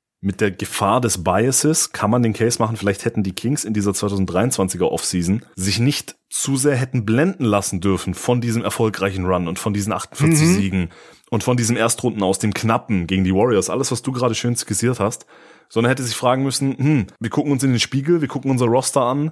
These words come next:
Speaker 1: ist das wirklich so gut, wie wir jetzt da standen? Oder war das
Speaker 2: Mhm.
Speaker 1: vielleicht ein One-Hit-Wonder?"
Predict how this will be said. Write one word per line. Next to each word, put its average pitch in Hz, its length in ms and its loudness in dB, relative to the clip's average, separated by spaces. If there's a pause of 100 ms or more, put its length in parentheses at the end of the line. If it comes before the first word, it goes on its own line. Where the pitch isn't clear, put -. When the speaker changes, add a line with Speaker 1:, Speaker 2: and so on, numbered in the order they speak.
(120)
Speaker 1:
ist - 260 2
das 120 280 2
wirklich 123 380 -2
so 101 160 -2
gut, 95 360 -2
wie 107 160 0
wir 104 100 2
jetzt 98 320 0
da 92 160 2
standen? 87 540 -4
Oder 95 240 0
war 104 120 4
das 127 180 0
Speaker 2:
Mhm. 131 40 0
Speaker 1:
vielleicht 104 460 0
ein 110 200 -2
One-Hit-Wonder?" 90 760 0